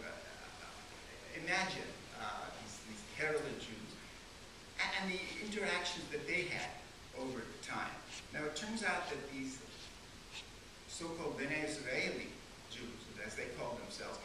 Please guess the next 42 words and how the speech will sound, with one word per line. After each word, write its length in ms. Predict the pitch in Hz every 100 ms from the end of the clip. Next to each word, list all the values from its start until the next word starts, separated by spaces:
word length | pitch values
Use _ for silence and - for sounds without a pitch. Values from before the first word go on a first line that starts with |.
| - - 170
knew 80 | 220 226 170
very 240 | 185 233 190
little. 240 | 180 - - - -
Each 160 | 233
of 80 | 262
these 240 | 208 185
communities 320 | 175 175 156 143
has 80 | 143
a 80 | 139 135
kind 160 | 131
of 40 | 123 - -
interesting 480 | 143 147 - 135 123 113
mythical 720 | 123 - 139 - 120 117 113 113 113
originary 480 | 117 120 131 113 104
story. 640 | 107 - 123 117 117 104 -
They 160 | - -
all 160 | -
got 160 | - -
shipwrecked 720 | - - 170 147 139 127 120
on 80 | 113
the 120 | 110 -
coast 160 | - -
of 80 | - -
Kerala 480 | 185 180 - - -
in 160 | - -
the 140 | -
first 320 | - - -
century 400 | 147 139 - 113
and 140 | 107 101
so 160 | - -
on 80 |
and 120 | - -
so 80 | - -
forth. 160 | 139
Although 160 | 160 170 170
there's 160 | -
very 160 | 170 170 165
little 160 | 147
historical 560 | 117 - - 110 - - - - - - - -
documentation, 800 | 120 117 117 113 117 135 143 143 - - -
uh, 80 | - - - -
for 80 | 113